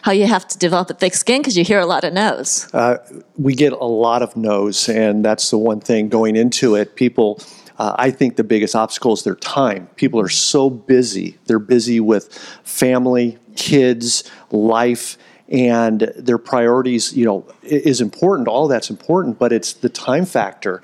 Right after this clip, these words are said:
Speaker 2: And for them to do one more thing.
Speaker 1: Right.
Speaker 2: And,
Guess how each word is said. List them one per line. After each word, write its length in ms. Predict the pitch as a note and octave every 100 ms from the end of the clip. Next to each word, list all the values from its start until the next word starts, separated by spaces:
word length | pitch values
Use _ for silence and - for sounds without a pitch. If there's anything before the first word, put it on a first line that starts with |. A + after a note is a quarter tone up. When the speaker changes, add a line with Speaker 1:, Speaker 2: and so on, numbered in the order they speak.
| - - - _
Speaker 2:
And 400 | B2+ A#2 A2+ G#2
for 140 | -
them 160 | B2 B2
to 100 | A#2+
do 140 | A#2+
one 340 | G#2+ G#2 B2 A#2+
more 260 | A#2 A2
thing. 560 | G2+ - C3+ A2+ G2+ F#2+ _ _ -
Speaker 1:
Right. 260 | F#3 F3+
Speaker 2:
And, 360 | E3 A2 G#2 -